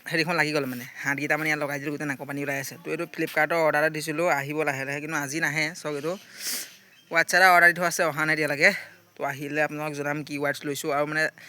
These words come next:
তালৈ গ'লে মানে এইটো লৈ যা-, লৈ যাব লাগিব, তেতিয়া ভাল মানে। তো এতিয়া আম চাম খাই লোৱা হৈ গ'ল। তো খোৱাটো মেইন, থকাটো বেছি দিন নাই, সেইকাৰণে সেইদিনাখনিতো আম খাইছিলোঁ, আকৌ আজি খাই দিছোঁ। তো একো নাই, খোৱাটো মেইন হৈ ল'ব,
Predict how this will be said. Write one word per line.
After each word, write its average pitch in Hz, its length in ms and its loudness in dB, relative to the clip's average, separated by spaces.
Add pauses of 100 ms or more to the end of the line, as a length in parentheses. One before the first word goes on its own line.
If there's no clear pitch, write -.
(380)
তালৈ 165 180 0
গ'লে 165 180 2
মানে 165 140 0
এইটো 170 100 -4
লৈ 160 140 -2
যা-, 151 140 -10
লৈ 151 200 -6
যাব 151 160 -6
লাগিব, 147 160 -4
তেতিয়া 139 240 -6
ভাল 139 200 -6
মানে। 135 260 -10
তো 151 80 -4
এতিয়া 160 280 -2
আম 151 200 -4
চাম 151 160 -8
খাই 147 140 -6
লোৱা 156 120 -4
হৈ 151 120 -4
গ'ল। 156 180 -4
তো 160 300 -2 (520)
খোৱাটো 175 260 2
মেইন, 185 400 2
থকাটো 147 340 -6
বেছি 147 200 -6
দিন 151 140 -6
নাই, 143 160 0
সেইকাৰণে 147 200 -2
সেইদিনাখনিতো 160 340 0
আম 170 120 0
খাইছিলোঁ, 170 360 0
আকৌ 147 260 -2
আজি 160 220 0
খাই 147 200 0
দিছোঁ। 151 300 -4 (520)
তো 160 60 -8
একো 160 260 -4
নাই, 175 200 4
খোৱাটো 156 380 -2
মেইন 160 200 -2
হৈ 165 80 -4
ল'ব, 143 120 -4